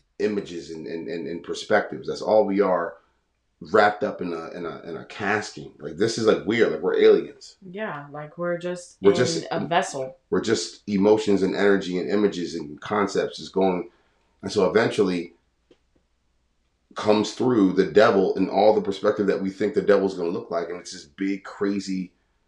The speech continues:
Speaker 1: scary, hulking figure.
Speaker 2: Okay.
Speaker 1: And he says clearly to them, "You need to start recognizing that just as much as there is good, there is evil. And all of you have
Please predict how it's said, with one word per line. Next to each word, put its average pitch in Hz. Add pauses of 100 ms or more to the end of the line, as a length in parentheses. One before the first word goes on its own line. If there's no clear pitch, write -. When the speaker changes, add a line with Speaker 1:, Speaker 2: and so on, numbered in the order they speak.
Speaker 1:
scary, 104
hulking 95
figure. 101 (1400)
Speaker 2:
Okay. 156
Speaker 1:
And 90 (880)
he 98
says 104 (100)
clearly 113
to 92
them, 85 (1600)
"You 101
need 107
to 95
start 92
recognizing 90
that 82 (360)
just 95
as 107
much 101
as 92
there 92
is 87
good, 92
there 82
is -
evil. 87 (840)
And 87
all 101
of 98
you 98
have 90